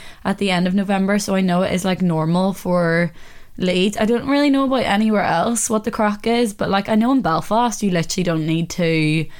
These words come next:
sort your house until, like, a few months before, whereas, yeah, viewings start, like, at the start of November here, and it stressed me out so much because I don't know if I'm doing a placement or if I'm just gonna go straight into third year.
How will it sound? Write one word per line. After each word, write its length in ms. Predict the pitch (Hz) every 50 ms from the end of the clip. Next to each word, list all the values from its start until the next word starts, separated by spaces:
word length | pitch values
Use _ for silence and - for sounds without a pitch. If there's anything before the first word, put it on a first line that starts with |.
| - - - -
sort 260 | - - 175 160 -
your 120 | - 160
house 240 | 165 165 156 160 -
until, 280 | 185 170 156 175 165 165
like, 400 | 160 156 156 151 - - - - - - - - -
a 40 | 185
few 220 | 180 - 180 160 156
months 300 | 147 151 160 160 - -
before, 640 | - 185 175 - - 160 151 156 175 226 254 262 - - - - - - - - - -
whereas, 800 | - 175 180 180 175 170 165 165 160 160 165 160 156 156 - - - - -
yeah, 500 | 180 175 170 160 160 165 170 175 180 170 -
viewings 360 | 180 165 160 165 165 202 196
start, 320 | - - - 170 165 - -
like, 300 | 165 165 - - - - - - -
at 120 | - 175 -
the 60 | -
start 280 | - - 175 165 165
of 80 | 165 165
November 480 | 180 180 165 170 160 160 160 170 170 175
here, 400 | 175 208 208 214 214 202 175 175 - - - - - - - -
and 100 | 170 180
it 80 | -
stressed 360 | - - - 190 170 156 -
me 80 | 208 202
out 120 | 190 156
so 220 | - - - 165 156
much 300 | 151 156 165 - - -
because 200 | - - 185 175
I 80 | 190 185
don't 160 | 185 165 -
know 100 | 175 196
if 140 | 202 202 -
I'm 180 | - 180 180
doing 200 | 175 175 170 165
a 40 | 170
placement 800 | - - 165 151 156 - - - 190 262 349 - - - - - - - - - - - - - - - -
or 440 | - 180 185 180 175 170 165 165 165
if 160 | 156 165 160
I'm 100 | 180 170
just 120 | 156 - -
gonna 140 | 175 165 165
go 100 | 160 156
straight 260 | - - 170 156 -
into 160 | 156 160 151
third 420 | - - 160 151 151 147 151 156
year. 420 | - 165 165 160 165 170 180 170